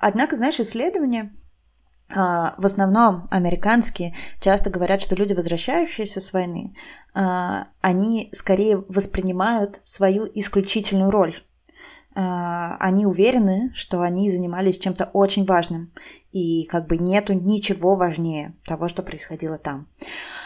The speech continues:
А, во многом, опять-таки, это общечеловеческая черта. Н-, не знаю, Саш, как у тебя, я вот когда приезжаю куда-то путешествовать, я каждый раз так удивляюсь, что тут тоже люди живут, они, не знаю, какими-то тоже делами, они тоже книги читают.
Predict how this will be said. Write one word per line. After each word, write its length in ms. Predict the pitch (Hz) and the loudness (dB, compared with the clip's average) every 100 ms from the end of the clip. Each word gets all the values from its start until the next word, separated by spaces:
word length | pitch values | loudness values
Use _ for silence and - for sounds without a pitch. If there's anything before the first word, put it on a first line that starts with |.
| - - _ _ - - | -16 -20 _ _ -4 2
А, 360 | 214 202 190 - | 6 8 6 6
во 160 | 208 | 6
многом, 360 | 196 320 415 240 | 6 6 4 2
опять-таки, 420 | 233 277 - 202 | 4 2 2 2
это 100 | 208 | 2
общечеловеческая 800 | 247 - - 214 226 - - 208 | 2 0 2 4 4 2 2 2
черта. 480 | - - 185 165 - | 0 2 2 2 0
Н-, 200 | 202 196 | 0 2
не 100 | 196 | 4
знаю, 200 | 196 175 | 4 2
Саш, 160 | 175 170 | 2 0
как 160 | 185 | -2
у 40 | 196 | -2
тебя, 280 | 196 226 349 | 0 4 6
я 160 | 214 | 6
вот 80 | 190 | 4
когда 240 | 196 185 | 0 0
приезжаю 360 | 185 185 185 196 | 0 0 4 4
куда-то 240 | 196 180 | 4 -2
путешествовать, 600 | - - - 220 - 208 - | -2 -4 0 0 0 -2 0
я 80 | |
каждый 320 | 175 - 196 190 | 2 4 6 6
раз 140 | 180 | 2
так 160 | 190 190 | 0 -2
удивляюсь, 320 | 170 196 240 | 0 4 4
что 160 | - | 2
тут 180 | 190 196 | 0 0
тоже 240 | 202 208 180 | 2 2 2
люди 300 | 175 226 285 | -2 -2 0
живут, 340 | 277 233 202 | 0 -4 -4
они, 380 | 185 180 196 190 | -2 0 0 0
не 120 | 185 | -2
знаю, 280 | 190 170 170 | 2 2 2
какими-то 360 | 180 202 196 | 2 0 2
тоже 220 | - 220 196 | 4 4 4
делами, 400 | 170 170 185 233 | -2 2 2 4
они 180 | - 190 | 2 2
тоже 220 | 190 254 | 6 4
книги 320 | 254 220 240 339 | 4 -4 0 2
читают. 380 | - 233 185 | 2 0 0